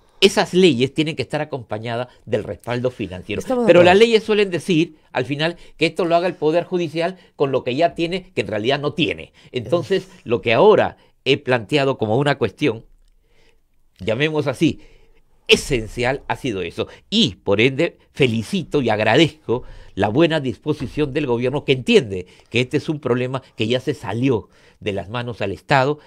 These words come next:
Speaker 1: y que significa que tenemos que actuar. Y no solamente en el plano de lo penal, porque esto está conectado con toda una línea de efectos, eh,
Speaker 2: Es que hay ca-
Speaker 1: psicológicos,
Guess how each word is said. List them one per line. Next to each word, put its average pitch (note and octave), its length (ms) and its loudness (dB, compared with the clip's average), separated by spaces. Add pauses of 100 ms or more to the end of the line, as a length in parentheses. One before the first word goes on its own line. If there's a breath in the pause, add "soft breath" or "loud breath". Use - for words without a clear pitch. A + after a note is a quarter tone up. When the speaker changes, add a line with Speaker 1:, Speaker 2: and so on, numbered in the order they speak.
(200 soft breath)
Speaker 1:
y A2 120 -8
que A2+ 260 -2
significa G2 640 -2 (320 loud breath)
que G#2+ 100 -2
tenemos C3 500 -4
que - 100 -10
actuar. G2+ 360 -2 (280 soft breath)
Y C#3+ 80 0
no G3+ 120 2
solamente G#3+ 500 -2
en E3+ 80 -4
el B2 120 -2
plano E3+ 360 -2
de C#3 100 0
lo A2 180 -4
penal, B2+ 340 -4 (360 soft breath)
porque - 380 -2
esto F3 360 -4
está - 340 -2
conectado B2+ 640 0 (260 soft breath)
con E3 200 0 (240)
toda F#3 420 4
una C#3+ 220 0
línea C#3+ 420 -2 (140 soft breath)
de C3+ 320 0
efectos, C3+ 560 -2 (500 soft breath)
eh, G2+ 440 2
Speaker 2:
Es - 60 -8
que A#3+ 80 2
hay - 60 6
ca- C#4+ 80 0
Speaker 1:
psicológicos, F3 500 4